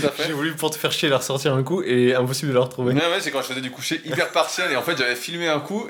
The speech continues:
Speaker 1: et je me, j'avais vu que c'était n'importe quoi. J'ai dit putain, mais,
Speaker 2: <laughs>
Speaker 1: mais ça faisait des mois que je fais ça et j'ai bien progressé en plus, hein.
Speaker 2: Mais il y avait quoi ? Il y avait dix centimètres ?
Speaker 1: Ah non, même pas.
Speaker 2: Il y avait même pas dix centimètres
Speaker 1: Ouais, il y avait rien du
Speaker 2: d'amplitude,
Speaker 1: tout.
Speaker 2: quoi.
Speaker 1: Il y avait rien du tout.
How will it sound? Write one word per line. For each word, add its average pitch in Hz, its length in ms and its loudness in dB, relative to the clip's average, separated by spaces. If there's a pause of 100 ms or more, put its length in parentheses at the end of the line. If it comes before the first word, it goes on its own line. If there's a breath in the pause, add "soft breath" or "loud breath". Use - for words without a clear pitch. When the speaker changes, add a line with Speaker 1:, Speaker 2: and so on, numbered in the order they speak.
Speaker 1:
et 127 60 -2
je 127 80 -6
me, 127 200 2
j'avais 123 220 0
vu 170 120 -2
que - 40 -8
c'était 110 180 -6
n'importe 165 540 -2
quoi. 170 140 0
J'ai - 60 -2
dit - 100 -10
putain, - 240 0
mais, 120 120 2 (200)
Speaker 2:
<laughs> 147 200 -2
Speaker 1:
mais 135 60 -4
ça 135 120 4
faisait 127 140 -4
des 196 80 2
mois 240 120 0
que 247 60 -2
je - 20 -2
fais 175 80 -2
ça 269 120 2
et - 40 -2
j'ai 240 100 -4
bien - 140 -2
progressé 240 360 0
en 233 100 0
plus, 175 260 -4
hein. - 60 -2
Speaker 2:
Mais 135 80 2
il - 20 4
y 135 40 4
avait 135 200 2
quoi ? 135 180 2
Il 117 60 0
y - 20 -2
avait 110 80 -4
dix 123 280 -4
centimètres ? 160 500 0 (200)
Speaker 1:
Ah 131 120 2
non, 127 100 0
même 120 140 -6
pas. 110 280 -2
Speaker 2:
Il 123 60 -2
y 127 40 0
avait 135 100 2
même 147 80 -2
pas 170 100 6
dix 151 140 -2
centimètres 127 340 4
Speaker 1:
Ouais, 110 80 4
il - 20 -2
y 127 40 2
avait 107 80 2
rien 110 80 -2
du 110 80 -6
Speaker 2:
d'amplitude, - 220 -4
Speaker 1:
tout. - 40 -12
Speaker 2:
quoi. 120 120 -2
Speaker 1:
Il - 20 2
y 117 40 0
avait 113 120 6
rien 120 160 4
du 117 120 -6
tout. 104 140 -8